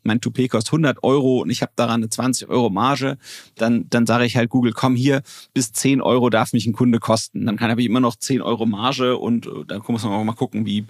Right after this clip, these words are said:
Porto und Verpackung und so weiter funktionieren. Also sowas in der Richtung. So, das heißt, ich würde schon gucken, dass man das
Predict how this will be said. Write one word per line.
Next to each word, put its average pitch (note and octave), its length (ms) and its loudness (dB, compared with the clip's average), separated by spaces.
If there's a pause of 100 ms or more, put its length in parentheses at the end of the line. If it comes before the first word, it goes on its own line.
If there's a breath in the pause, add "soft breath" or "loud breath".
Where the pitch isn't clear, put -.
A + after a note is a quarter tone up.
(400 loud breath)
Porto A2 240 0
und G#2+ 80 0
Verpackung G2+ 420 -4
und C2 140 -6
so D#2+ 80 -4
weiter - 240 -8
funktionieren. - 560 -14
Also G#2 160 -6
sowas A#2+ 320 0
in A2+ 80 -2
der G2 80 -2
Richtung. F2 320 -10
So, A2 100 -4
das G#2+ 200 -4
heißt, C#3+ 360 -4 (380 loud breath)
ich C3 180 -2
würde C3+ 160 0
schon C3+ 300 0
gucken, C#3 320 -2
dass A#2 140 0
man A#2 120 2
das A2+ 260 -2